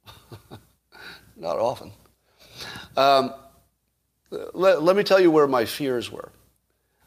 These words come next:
Uh, I'll try to be as honest, I think I could be honest, completely honest about this.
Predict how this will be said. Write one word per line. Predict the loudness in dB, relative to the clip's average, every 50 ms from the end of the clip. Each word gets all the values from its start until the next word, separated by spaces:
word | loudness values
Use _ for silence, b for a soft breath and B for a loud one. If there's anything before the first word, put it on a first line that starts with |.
| _ _ _
Uh, | -8 -6 -4 -4 -2 -2 -4 -4 -6 -8 -12 -18 -20 -20 _ _ _ _ _ _ -14 -12
I'll | -10 -10 -10
try | -10 -10 -8 -8
to | -6
be | -4 -4
as | -2 -2 -2
honest, | -2 -2 -2 -4 -6 -8 -10 -12 _ _ _ _ -20 -18
I |
think | -16 -16 -10 -8
I | -8 -8
could | -8 -8
be | -10 -8
honest, | -8 -8 -8 -8 -10 -10 -12 -12 -14
completely | -14 -14 -10 -10 -10 -8 -8 -8 -6
honest | -6 -6 -8 -10 -12 -14
about | -14 -16 -16 -16
this. | -18 -20 -20 -20